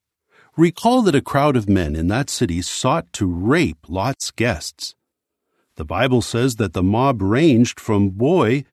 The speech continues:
to old man. Genesis nineteen four. Do we really know that the merciful God Jehovah condemned each one to death with no hope of a resurrection?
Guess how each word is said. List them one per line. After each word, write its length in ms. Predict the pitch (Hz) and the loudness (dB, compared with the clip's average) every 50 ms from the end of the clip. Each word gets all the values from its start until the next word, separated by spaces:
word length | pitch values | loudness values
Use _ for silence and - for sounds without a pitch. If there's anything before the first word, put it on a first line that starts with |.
| _ - | _ -6
to 160 | - 113 107 | -2 -2 -2
old 380 | 110 123 127 147 180 185 165 156 | 0 2 2 2 2 2 2 2
man. 400 | 160 156 180 196 170 110 76 - _ _ _ _ _ _ _ _ _ _ _ - | 2 2 2 0 -4 -6 -8 -12 _ _ _ _ _ _ _ _ _ _ _ -6
Genesis 560 | - 90 92 110 120 - - 143 - - - | -2 0 2 2 2 0 0 -2 -2 0 0
nineteen 540 | 104 92 110 117 - - 104 104 104 107 104 | 0 0 0 -2 -4 -2 0 0 2 0 0
four. 500 | - - - 107 92 82 65 67 71 _ _ _ _ _ _ _ _ _ _ _ _ _ _ _ _ _ _ _ _ _ - | -4 -6 -8 -8 -6 -8 -10 -14 -18 _ _ _ _ _ _ _ _ _ _ _ _ _ _ _ _ _ _ _ _ _ -6
Do 200 | 127 170 226 277 | 0 4 4 6
we 160 | 285 277 233 | 6 6 6
really 320 | 190 143 139 147 131 123 110 | 4 4 4 4 4 4 4
know 520 | 95 92 95 98 92 69 64 - - _ _ _ | 4 4 2 2 -2 -6 -8 -12 -18 _ _ _
that 180 | - 113 110 - | -2 -2 0 0
the 80 | 120 | 0
merciful 640 | 98 95 98 113 160 196 185 - - 170 - 170 160 | 2 2 4 4 4 2 2 0 -4 -4 -4 -4 -4
God 400 | 117 - 101 110 131 139 139 123 | -2 -2 -2 0 0 0 -2 -2
Jehovah 540 | - 104 90 78 123 131 120 110 135 127 117 - _ _ _ _ _ - | -4 -6 -4 -2 0 0 0 0 -2 -4 -4 -8 _ _ _ _ _ 0
condemned 540 | - 135 123 113 127 120 117 107 92 - - _ - | 4 4 4 6 4 4 2 2 0 -2 -6 _ -4
each 400 | 151 170 233 240 - - - - | 0 0 0 0 -2 -4 -4 -2
one 240 | 139 151 156 156 | 0 2 2 2
to 140 | - - 117 | 0 0 -4
death 500 | 92 82 95 92 113 139 143 - - - _ _ _ | -4 -2 -2 -2 -2 -2 -4 -6 -10 -20 _ _ _
with 300 | - 92 104 104 - - | -2 0 0 0 0 2
no 480 | 104 90 95 104 113 139 180 214 214 190 | 2 4 4 6 4 4 4 2 2 0
hope 320 | - - 156 185 180 - | -2 -2 -2 -2 -2 -4
of 100 | 123 95 | -2 0
a 60 | 104 98 | 0 2
resurrection? 720 | 98 110 135 - 131 98 87 95 110 - - - 180 202 | 2 2 0 0 -2 -2 -2 -2 -4 -6 -4 -4 -4 -4